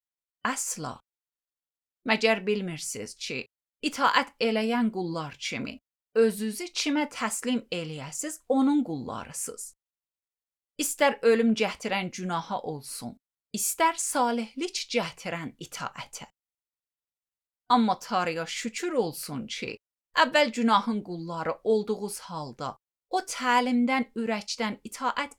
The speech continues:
elədiniz ki, özünüzü ona təslim elədiniz. Və günahdan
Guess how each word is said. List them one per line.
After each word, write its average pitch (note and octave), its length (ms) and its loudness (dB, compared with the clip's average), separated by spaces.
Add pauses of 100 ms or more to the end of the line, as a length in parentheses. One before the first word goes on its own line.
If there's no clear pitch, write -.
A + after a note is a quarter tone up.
elədiniz G#3+ 600 -2
ki, - 240 -8 (460)
özünüzü F#3+ 600 -2
ona D3 300 -6
təslim D3 520 -8
elədiniz. D#3+ 540 -14 (1500)
Və G#3 160 2
günahdan G3 560 -2